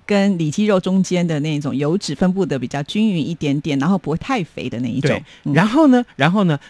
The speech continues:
Speaker 2: 跟我刚刚所说的处理方式完全一模一样。一模一样，这时候你就把那个切丁的牛啊、猪啊就放进去，但是我建议你是分开放了啊，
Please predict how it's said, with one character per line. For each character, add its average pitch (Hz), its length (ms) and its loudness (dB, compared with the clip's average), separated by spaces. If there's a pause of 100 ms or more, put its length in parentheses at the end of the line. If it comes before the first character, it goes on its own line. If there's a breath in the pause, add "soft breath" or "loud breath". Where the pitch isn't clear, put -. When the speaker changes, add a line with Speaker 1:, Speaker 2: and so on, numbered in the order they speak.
Speaker 2:
跟 247 120 4
我 165 140 2
刚 180 160 0
刚 208 100 2
所 123 140 -2
说 165 180 -2
的 175 80 0
处 160 200 0
理 165 100 0
方 139 180 0
式 151 120 0
完 143 120 2
全 196 160 4
一 311 160 2
模 156 200 4
一 101 140 -4
样。 98 180 -6 (500 soft breath)
一 381 260 6
模 226 240 8
一 127 160 0
样， 123 260 0 (240 loud breath)
这 285 140 2
时 220 80 2
候 240 80 6
你 165 80 2
就 180 100 2
把 143 140 0
那 98 180 -8
个 143 60 -6
切 175 240 -2
丁 180 180 -2
的 143 140 0 (140)
牛 110 340 -2
啊、 127 220 -2
猪 135 240 -4
啊 131 180 0
就 120 100 -6
放 120 220 -4
进 113 80 -4
去， 113 100 -6
但 147 140 -2
是 131 60 -2
我 107 100 -4
建 170 160 0
议 - 20 0
你 123 120 -2
是 139 100 -6
分 147 240 -2
开 139 180 -4
放 127 280 -6
了 95 60 -10
啊， 95 280 -8